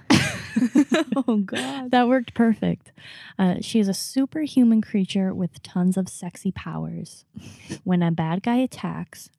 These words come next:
Speaker 1: her Facetune turns into the size of a pooter and <laughs> shoots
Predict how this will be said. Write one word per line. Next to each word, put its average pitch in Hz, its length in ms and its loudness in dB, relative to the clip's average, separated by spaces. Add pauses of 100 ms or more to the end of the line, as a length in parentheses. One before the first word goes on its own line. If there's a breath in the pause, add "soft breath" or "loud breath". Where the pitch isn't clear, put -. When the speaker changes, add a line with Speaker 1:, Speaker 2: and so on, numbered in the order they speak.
(120)
Speaker 1:
her 175 100 0
Facetune 175 720 -2
turns 165 340 0
into 170 220 -2
the 156 100 -6
size 165 480 -4
of 175 140 -8
a 160 40 -6
pooter 170 600 0
and - 100 6
<laughs> 220 80 8
shoots - 440 2